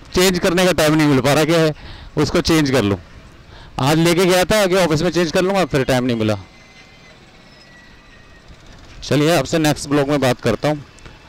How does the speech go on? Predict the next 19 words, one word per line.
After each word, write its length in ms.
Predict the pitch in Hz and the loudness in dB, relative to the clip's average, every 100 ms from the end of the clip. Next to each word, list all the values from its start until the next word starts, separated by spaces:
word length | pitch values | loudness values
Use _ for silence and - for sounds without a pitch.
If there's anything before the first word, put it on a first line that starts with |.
| - - - - | -20 -20 -20 -14
अभी 200 | - 127 139 | -4 0 2
almost 320 | 131 135 139 | 2 2 -2
पहुँच 300 | - 120 131 | 0 0 2
ही 100 | 156 135 | 2 2
गया 80 | |
हूँ। 100 | 131 | 2
यहाँ 120 | 135 127 | 2 2
traffic 280 | 123 117 | 0 2
होगा 220 | 120 123 131 | 2 2 2
वैसे 260 | 123 120 | 2 2
ही, 300 | 143 123 101 117 - - | 2 0 -4 -10 -12 -6
कुछ 120 | 127 - - - - - - - - | -6 -6 -14 -20 -20 -18 -18 -20 -8
मज़ा 280 | 120 123 131 | -2 0 2
आएगा 260 | 123 127 135 | 4 4 2
नहीं 220 | 139 127 - - | 2 -2 -6 -8
recording 400 | 120 120 123 131 | -4 0 0 0
करने 280 | 123 120 127 | 0 0 0
में, 120 | 135 123 - - - - - - - - | 0 -2 -6 -20 -20 -20 -20 -20 -20 -16
तो 80 | - | -4